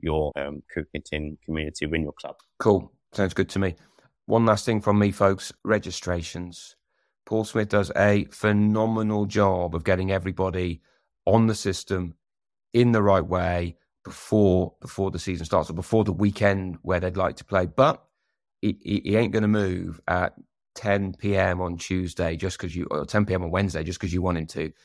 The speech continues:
Speaker 2: But if you've got players to register, the simple message is do it as quickly as you possibly can. It gives the league and Paul time to process these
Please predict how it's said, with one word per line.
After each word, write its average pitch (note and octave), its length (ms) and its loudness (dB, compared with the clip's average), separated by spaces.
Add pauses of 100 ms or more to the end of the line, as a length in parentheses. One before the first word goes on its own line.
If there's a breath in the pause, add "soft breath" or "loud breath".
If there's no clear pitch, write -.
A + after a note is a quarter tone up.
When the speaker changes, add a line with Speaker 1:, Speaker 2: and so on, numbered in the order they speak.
(120)
Speaker 2:
But E2 80 -6
if G#2 100 -6
you've C3+ 80 0
got C3 220 2
players A#2 280 0
to G#2+ 80 -4
register, F2+ 500 0 (240)
the - 80 -12
simple G#2 260 -2
message F2+ 260 -6
is F2 80 -6
do F#2+ 240 -2
it F#2+ 60 0
as E2 120 -8
quickly F2+ 320 -4
as E2 60 -4
you D#2+ 80 -12
possibly D#2+ 360 -8
can. D#2 360 -10
It D#2 120 -10
gives G#2 380 0 (340)
the G2 80 -2
league A2+ 420 2
and F2 180 -6
Paul F#2+ 360 0
time F#2 320 0
to - 100 -16
process F#2 720 -2
these E2 380 -6